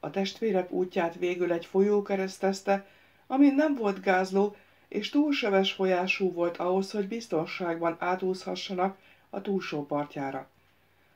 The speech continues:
A három testvér azonban járatos volt a mágiában, így hát csak intettek varázspálcájukkal, és már is híd ívelt át a veszélyes víz fölött. Már a híd közepén jártak,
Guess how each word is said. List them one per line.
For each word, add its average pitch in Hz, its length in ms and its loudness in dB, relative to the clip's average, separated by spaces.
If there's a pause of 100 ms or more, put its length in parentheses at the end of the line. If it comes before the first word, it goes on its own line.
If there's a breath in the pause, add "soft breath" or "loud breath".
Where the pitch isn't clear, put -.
(180 soft breath)
A - 100 -18
három 190 420 0
testvér 185 520 0 (160)
azonban 165 420 0
járatos 165 540 -2
volt 147 220 -4
a 139 80 -4
mágiában, 151 760 -2 (600 soft breath)
így 302 200 -2
hát 254 340 -2
csak - 200 -12
intettek 180 560 -4
varázspálcájukkal, 185 1300 -2
és 190 180 -6
már 240 280 0
is 226 260 -2
híd 262 320 -4
ívelt 190 520 0
át 185 320 -2 (360 loud breath)
a 190 100 0
veszélyes 175 640 0
víz 160 320 -6
fölött. - 440 -4 (1500 soft breath)
Már 160 220 4
a 160 60 4
híd 196 320 -2
közepén 165 500 0
jártak, 143 520 0